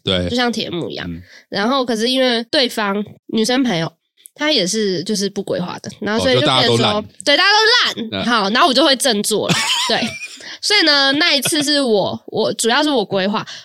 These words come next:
Speaker 2: 然后我问他想要去哪里，他就会说：“哦，随便啊，都给你排，这样子，随便。”<laughs> 结果到了现场，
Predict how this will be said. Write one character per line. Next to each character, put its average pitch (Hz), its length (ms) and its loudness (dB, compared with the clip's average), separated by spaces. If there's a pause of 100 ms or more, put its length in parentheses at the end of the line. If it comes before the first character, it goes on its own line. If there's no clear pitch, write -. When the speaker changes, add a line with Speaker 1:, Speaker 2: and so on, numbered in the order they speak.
Speaker 2:
然 320 140 2
后 440 140 6
我 - 20 6
问 359 180 4
他 294 220 2
想 254 140 -2
要 196 80 0
去 240 140 0
哪 180 160 0
里， - 40 -2
他 220 160 -2
就 240 80 0
会 247 100 2
说 226 320 0
：“哦， 269 120 0
随 262 120 0
便 302 160 0
啊， 240 280 2
都 247 100 -2
给 226 140 0
你 196 60 -4
排， 73 440 -8
这 - 80 -6
样 110 160 -6
子， 202 80 -8
随 180 220 -2
便。” 190 280 -2
<laughs> - 60 -8
结 - 160 -8
果 - 680 0
到 508 360 2
了 339 120 4
现 403 460 2
场， 277 480 2